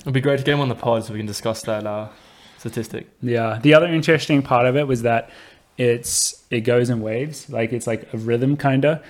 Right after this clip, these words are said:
Speaker 2: where there'll be, like, five episodes that we mention him, and then there'll be five where we don't, and then it'll be five that we do. Kinda like a fartlek, I guess.
Speaker 1: Mm.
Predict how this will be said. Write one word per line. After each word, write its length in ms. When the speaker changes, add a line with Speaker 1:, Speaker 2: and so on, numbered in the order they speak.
Speaker 2:
where 120
there'll 160
be, 140
like, 180
five 320
episodes 400
that 100
we 100
mention 340
him, 160
and 100
then 140
there'll 100
be 100
five 360
where 100
we 80
don't, 380
and 100
then 40
it'll 120
be 140
five 260
that 140
we 80
do. 340
Kinda 200
like 100
a 60
fartlek, 440
I 60
guess. 320
Speaker 1:
Mm. 20